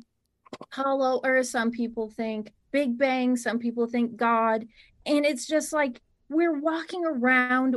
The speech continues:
with a massive case of amnesia because we don't even know who we are, what we're doing here. And that is the ultimate crime against humanity. And I think that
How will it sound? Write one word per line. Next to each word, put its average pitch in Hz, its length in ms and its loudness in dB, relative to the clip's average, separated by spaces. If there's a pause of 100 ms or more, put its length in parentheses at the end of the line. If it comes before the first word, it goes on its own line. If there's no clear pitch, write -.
with 240 240 -2
a 220 80 2
massive 240 720 2
case 233 360 2
of 202 120 -2
amnesia 202 800 0 (360)
because 240 320 0
we 214 220 -6 (120)
don't 294 280 6
even 240 300 4
know 220 200 2
who 226 120 -4
we 214 180 -2
are, 202 220 2
what 190 240 -2
we're 196 120 -4
doing 190 440 -2
here. 180 320 -12 (460)
And 214 340 4
that 254 580 2 (580)
is 240 360 0 (120)
the 233 320 2
ultimate 214 560 -2
crime 185 580 -4 (180)
against 214 480 -2
humanity. 220 680 -2 (420)
And 233 380 4
I 220 320 0
think 285 400 0 (380)
that 214 300 0